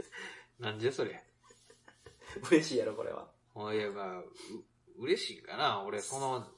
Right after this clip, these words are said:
Speaker 1: 食べられるもんが混ざったの嫌なんやけど、そもそも。
Speaker 2: いや、あの、最後、なんかほら、
Speaker 1: うん。
Speaker 2: 船出てくるやん、
Speaker 1: うん。
Speaker 2: 岩場から。でっかい
Speaker 1: うん。うん。
Speaker 2: ナンパ船。
Speaker 1: うん。
Speaker 2: あれのかけらがね、
Speaker 1: うん。
Speaker 2: 入ってたら、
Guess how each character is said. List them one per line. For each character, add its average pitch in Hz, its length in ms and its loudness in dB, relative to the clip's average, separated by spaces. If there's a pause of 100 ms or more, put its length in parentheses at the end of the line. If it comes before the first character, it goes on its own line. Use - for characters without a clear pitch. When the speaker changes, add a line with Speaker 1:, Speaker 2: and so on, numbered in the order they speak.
Speaker 1:
食 127 120 -2
べ 156 80 6
ら 170 100 6
れ 208 60 6
る 202 60 6
も 135 120 -2
ん 110 40 -6
が 107 80 -6
混 104 120 -4
ざ 117 100 2
っ 113 80 -2
た 120 100 -12
の 107 60 -8
嫌 113 220 0
な 135 80 -2
ん 107 40 -4
や 92 60 -12
け - 100 -16
ど、 - 40 -18
そ - 120 -16
も - 60 -20
そ - 120 -16
も。 - 120 -20
Speaker 2:
い - 40 -8
や、 113 80 -2
あ 131 40 0
の、 135 280 -2 (100)
最 131 220 4
後、 117 100 6 (160)
な 123 100 2
ん 123 40 -2
か 123 100 0
ほ 123 100 -2
ら、 101 60 2
Speaker 1:
う 104 40 -6
ん。 - 20 -8
Speaker 2:
船 127 280 0 (140)
出 143 100 0
て 147 100 6
く 131 100 0
る 113 60 0
や 107 60 2
ん、 113 40 0
Speaker 1:
う - 20 2
ん。 - 40 2
Speaker 2:
岩 131 120 4
場 127 140 2
か 123 100 2
ら。 107 220 -2 (100)
で - 220 0
っ - 40 -20
か 123 100 0
い - 60 2
Speaker 1:
う 135 60 -4
ん。 107 240 -8 (300)
う 131 40 -10
ん。 123 60 -6
Speaker 2:
ナ 113 80 -2
ン 104 60 -4
パ 107 100 -4
船。 - 240 -6 (520)
Speaker 1:
う 123 80 -8
ん。 117 60 -4
Speaker 2:
あ 120 40 -2
れ 113 60 0
の 110 100 -4
か 117 120 -6
け 113 80 -2
ら 104 120 0
が 104 100 -4
ね、 - 240 -6 (460)
Speaker 1:
う 123 40 -6
ん。 101 280 -6
Speaker 2:
入 101 180 -8
っ - 20 -14
て 104 100 -14
た 104 120 0
ら、 - 180 -6